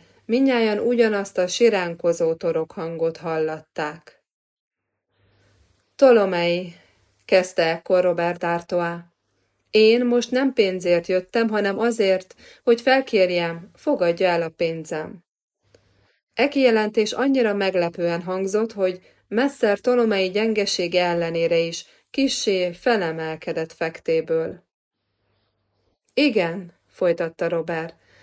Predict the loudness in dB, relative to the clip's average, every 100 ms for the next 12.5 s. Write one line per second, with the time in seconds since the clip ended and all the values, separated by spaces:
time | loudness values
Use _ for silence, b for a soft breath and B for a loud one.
0 | b -2 4 6 6 2 -2 0 0 0
1 | -2 -2 -2 -2 0 0 -2 -4 -4 -8
2 | -10 -14 -4 2 2 2 0 -2 -4 0
3 | 0 0 -4 -4 -4 -6 -2 0 0 -4
4 | -6 -4 -4 -2 -2 -2 -4 -4 -4 -6
5 | -6 -4 -4 -4 -6 -8 -14 _ _ _
6 | b b b b _ 2 2 2 -2 -8
7 | -6 -8 -10 -14 -20 _ _ _ _ _
8 | _ 0 2 2 0 -2 -4 -4 -2 -2
9 | -2 -6 -8 -10 -10 -14 -16 -20 _ _
10 | _ _ _ _ _ _ _ _ _ _
11 | _ 0 2 4 4 2 0 -4 -6 -4
12 | -4 -2 -4 -6 -12